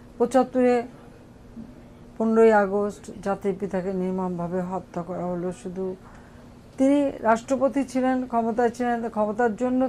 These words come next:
তাকে হত্যা করা হয়েছে, শুধু তাই না, গোটা পরিবারকে হত্যা করা হলো, এরপরে জাতীয় চার নেতাদেরকে হত্যা করা হলো। তো এই হত্যার উদ্দেশ্যটাই হলো যে স্বাধীনতার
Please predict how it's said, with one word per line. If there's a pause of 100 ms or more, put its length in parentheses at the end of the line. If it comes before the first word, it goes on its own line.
তাকে
হত্যা
করা (560)
হয়েছে,
শুধু
তাই
না, (1080)
গোটা
পরিবারকে
হত্যা
করা
হলো, (3000)
এরপরে
জাতীয়
চার
নেতাদেরকে
হত্যা
করা
হলো। (1040)
তো (140)
এই
হত্যার
উদ্দেশ্যটাই
হলো (460)
যে
স্বাধীনতার